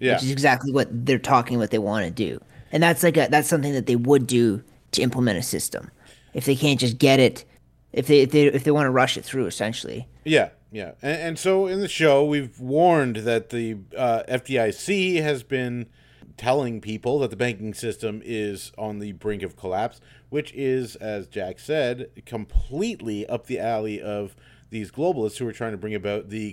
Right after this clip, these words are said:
Speaker 1: global digital currency that they will control, that they've already set up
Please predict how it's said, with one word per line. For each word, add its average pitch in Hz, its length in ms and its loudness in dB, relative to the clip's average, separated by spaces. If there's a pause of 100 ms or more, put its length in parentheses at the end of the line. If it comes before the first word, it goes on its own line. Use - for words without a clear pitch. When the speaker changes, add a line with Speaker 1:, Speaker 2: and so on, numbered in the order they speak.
Speaker 1:
global 107 500 -2
digital 95 460 -10
currency 110 600 -6 (360)
that 165 240 2
they 165 120 0
will 160 160 0
control, 120 640 -2 (220)
that 127 140 -6
they've 117 180 -2
already 170 440 0
set 151 400 -2
up 120 280 0